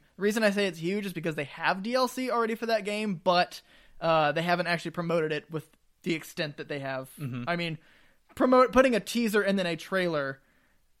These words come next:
Speaker 1: uh, for a vid-, uh, for a D L C isn't common. So that's why
Speaker 2: Right.
Speaker 1: I said it was a huge one. Either a big mobile app that
Speaker 2: Mm-hmm.
Speaker 1: might actually have more story to it than the Fallout Shelter, which was actually very fun, but it was, it got stagnant after a while. Um,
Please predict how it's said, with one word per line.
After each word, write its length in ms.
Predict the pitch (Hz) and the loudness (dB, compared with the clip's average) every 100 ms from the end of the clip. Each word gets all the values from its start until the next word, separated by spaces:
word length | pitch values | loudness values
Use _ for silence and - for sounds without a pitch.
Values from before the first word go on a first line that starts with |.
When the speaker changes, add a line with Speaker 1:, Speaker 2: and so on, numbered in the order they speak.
| - | -4
Speaker 1:
uh, 200 | 156 147 | 0 0
for 140 | 185 | 0
a 40 | 175 | -2
vid-, 200 | 165 165 | -2 -2
uh, 80 | |
for 160 | 156 180 | -2 -2
a 80 | 156 | 0
D 120 | 170 | 0
L 120 | 160 | 0
C 180 | 143 156 | 0 -4
isn't 320 | 147 160 156 | -2 -4 -6
common. 420 | - 151 123 - - | -10 -10 -10 -14 -8
So 100 | 160 | -4
that's 120 | 156 | -2
why 80 | 165 | -2
Speaker 2:
Right. 60 | |
Speaker 1:
I 40 | 110 | 0
said 80 | 156 | -2
it 40 | |
was 80 | 151 | -2
a 40 | |
huge 160 | 156 190 | -4 -2
one. 180 | 208 190 - - | 0 -2 -6 -4
Either 180 | 180 165 | 0 0
a 60 | |
big 240 | 151 196 175 | 2 0 0
mobile 380 | 170 170 160 _ | 0 0 -2 _
app 320 | 156 208 - - _ - | 2 2 0 -10 _ -12
that 80 | 139 | -6
Speaker 2:
Mm-hmm. 100 | 190 | -2
Speaker 1:
might 160 | 185 190 | 2 2
actually 240 | 190 202 | 2 0
have 160 | 180 175 | -2 -2
more 160 | 170 | -4
story 360 | 151 - 180 196 | -6 -4 0 0
to 200 | 196 220 | -2 -2
it 120 | 214 170 | -2 -2
than 180 | 170 | -4
the 80 | 156 | -6
Fallout 340 | 143 156 165 170 | -2 0 0 0
Shelter, 360 | 196 185 196 185 | -2 -2 -4 -4
which 160 | 156 | -6
was 120 | 165 - | -10 -4
actually 300 | 302 415 247 | -2 -2 0
very 220 | 240 208 | 2 0
fun, 360 | 196 202 175 156 | 2 0 0 -2
but 280 | 156 147 - | -2 -2 -4
it 220 | 156 - _ _ _ - | -10 -10 _ _ _ -20
was, 220 | 143 - _ _ | -20 -20 _ _
it 80 | 175 | -14
got 200 | 175 - - _ _ | -12 -14 -18 _ _
stagnant 340 | - 139 139 127 | -12 -12 -12 -12
after 220 | 131 139 | -14 -14
a 60 | |
while. 340 | 131 131 131 131 - - _ _ _ | -12 -10 -10 -12 -20 -20 _ _ _
Um, 460 | 170 175 165 160 | 2 4 2 0